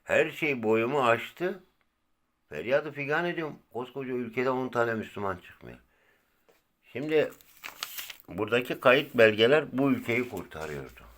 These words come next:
Şuradaki. Ama iki tane akıl hastasını kullandılar. Ankara'dan gelirlerse operasyonu onlara yapacaklar. Olaylar kontrolünü kaybettiğinde Adana valisini, emniyet müdürünü, başsavcıyı ve yardımcıları alacaklar. Ama asıl hainler,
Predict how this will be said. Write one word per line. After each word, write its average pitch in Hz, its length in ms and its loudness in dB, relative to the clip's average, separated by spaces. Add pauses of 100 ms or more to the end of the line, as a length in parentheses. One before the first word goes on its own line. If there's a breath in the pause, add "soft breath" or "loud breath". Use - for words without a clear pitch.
(140)
Şuradaki. 69 300 -18 (680)
Ama 131 440 -4
iki 104 220 -14
tane 127 200 0
akıl 101 340 -2
hastasını 113 580 -4
kullandılar. 117 640 -4 (160)
Ankara'dan 104 580 -6
gelirlerse 131 460 -6
operasyonu 101 680 -8
onlara 78 360 -10
yapacaklar. 55 600 -18 (840 soft breath)
Olaylar 110 500 -2
kontrolünü 160 580 -4
kaybettiğinde 139 640 0
Adana 123 420 -2
valisini, 87 440 -2
emniyet 117 420 -8
müdürünü, 110 440 -10
başsavcıyı 113 680 0
ve 117 100 -2
yardımcıları 85 680 -4
alacaklar. 58 540 -16 (140)
Ama 85 300 -14
asıl 87 300 -12
hainler, 67 680 -10